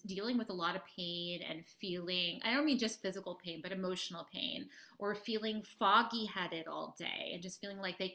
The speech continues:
can't move past, uh, the struggles that they're dealing with, take care of that physical body, right? Eat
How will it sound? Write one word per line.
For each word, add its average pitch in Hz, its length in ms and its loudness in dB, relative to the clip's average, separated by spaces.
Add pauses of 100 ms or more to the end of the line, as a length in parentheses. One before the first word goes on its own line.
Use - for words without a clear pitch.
(100)
can't 208 200 0 (160)
move 190 400 -6 (180)
past, - 540 0 (400)
uh, 170 260 2 (100)
the 185 80 0
struggles 214 640 0
that 190 160 0
they're 185 140 0
dealing 170 480 -4
with, 254 220 2 (800)
take 285 240 -2
care 339 200 2
of 330 80 -2
that 285 180 0
physical 185 360 -2
body, 160 680 -6
right? 170 360 0 (220)
Eat 262 400 0